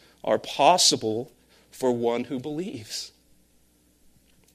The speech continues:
The most tangible expression of our belief will be seen in our habit of prayer. The pattern and the prescription of Scripture is the glad dependence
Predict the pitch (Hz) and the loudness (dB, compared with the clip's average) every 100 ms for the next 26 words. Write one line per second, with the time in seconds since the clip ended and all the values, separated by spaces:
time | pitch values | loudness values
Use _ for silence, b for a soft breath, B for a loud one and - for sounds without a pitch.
0 | _ _ - _ _ _ _ _ _ _ | _ _ -20 _ _ _ _ _ _ _
1 | _ - 139 139 139 - 165 160 170 165 | _ -2 4 6 6 4 2 4 4 4
2 | 151 139 - - 151 156 - 120 123 127 | 6 6 6 4 4 4 2 0 0 0
3 | 120 113 110 120 127 - - 120 113 107 | 2 2 0 0 -2 -6 -10 -8 -4 0
4 | - 127 127 123 107 - 123 113 113 104 | 0 0 -4 -4 -8 -10 -8 -4 -4 -8
5 | - 92 82 _ _ _ _ _ _ _ | -12 -14 -14 _ _ _ _ _ _ _
6 | _ _ _ _ _ _ _ _ _ _ | _ _ _ _ _ _ _ _ _ _
7 | _ _ _ _ _ _ _ _ _ _ | _ _ _ _ _ _ _ _ _ _
8 | _ _ _ _ - - - 165 160 165 | _ _ _ _ -18 -8 0 8 8 8
9 | 165 147 127 117 - - 180 170 - 147 | 4 2 0 -2 2 4 4 2 2 2
10 | 127 - - 147 - - 127 123 - 120 | 4 4 6 2 2 0 2 0 0 -2
11 | 127 101 120 123 143 156 147 151 - 147 | -4 -4 0 0 4 2 4 -2 -2 -4
12 | 135 131 127 | 0 2 2